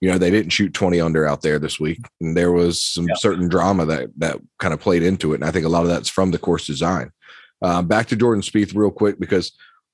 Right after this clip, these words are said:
Speaker 1: looking at some of his stats, it's a little bit surprising, um, comparatively with who we saw a-, earlier in his career and who he
Speaker 2: Mm-hmm.
Speaker 1: is right this second, who just won this golf tournament. You know, his strokes gained off the tee is thirty-eighth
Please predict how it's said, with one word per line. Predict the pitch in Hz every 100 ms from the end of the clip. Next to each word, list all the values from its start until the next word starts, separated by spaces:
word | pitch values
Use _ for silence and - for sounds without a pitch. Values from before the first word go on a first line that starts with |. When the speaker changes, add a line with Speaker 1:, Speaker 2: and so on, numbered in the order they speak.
| _ _ _
Speaker 1:
looking | 113 113 170 147
at | -
some | 123 113
of | 101
his | 92
stats, | - - 87 82 78 - - - - _ _ _ -
it's | 101
a | 113
little | 101 107
bit | 107 110
surprising, | - 95 - 95 90 87 80 78 98 - -
um, | 92 85 85
comparatively | 101 90 107 104 92 98 95
with | 95 87 101 -
who | 104 120 117
we | 110 95
saw | - 104 98 92 85 95
a-, | 95 101
earlier | 101 104 98
in | 98
his | 95 -
career | 98 90 95 123 - - - -
and | 90
who | 104 107
he | 98
Speaker 2:
Mm-hmm. | 95
Speaker 1:
is | 85
right | 95 95
this | 104 90 -
second, | 98 92
who | 90
just | 87 98 -
won | 92
this | 87 80
golf | 87 87
tournament. | - 73 76 - _ - - - -
You | 104
know, | 95
his | 107
strokes | - 117 113 -
gained | 107 107
off | 107 101
the | 90
tee | - 104
is | 92 -
thirty-eighth | 101 104 95 95 104